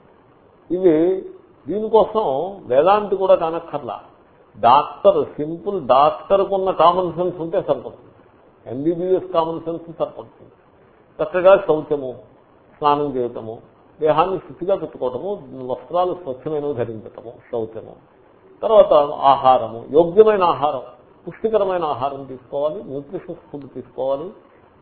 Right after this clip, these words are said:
ఫుడ్ని భోగం కింద మార్చకూడదు. తర్వాత మూడవది, ఆ, మందు, దానికి ఏదైనా రోగం వచ్చినప్పుడు మందు వేసుకోవాలి.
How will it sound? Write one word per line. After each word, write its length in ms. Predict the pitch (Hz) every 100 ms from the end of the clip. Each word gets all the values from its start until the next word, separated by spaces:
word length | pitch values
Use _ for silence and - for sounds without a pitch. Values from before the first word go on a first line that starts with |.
| 117 _
ఫుడ్ని 340 | 202 196 240 220
భోగం 500 | 151 131 180 196 180
కింద 180 | 175 165
మార్చకూడదు. 720 | 143 135 - 113 107 90 92 _ _ _ _ _ _ _ _ _ _ _ _ _ _ _ _ _
తర్వాత 360 | 143 165 165 -
మూడవది, 880 | 123 123 151 180 165 120 117 147 - - _ _ _ 120
ఆ, 880 | 120 120 120 117 117 110 110 110 117 - _ _ _ -
మందు, 520 | 113 123 131 120 110 - - _ -
దానికి 200 | 120 123
ఏదైనా 200 | 117 131
రోగం 360 | 123 120 120 120
వచ్చినప్పుడు 440 | 120 117 107 110
మందు 240 | 208 117
వేసుకోవాలి. 480 | 110 113 _ _ -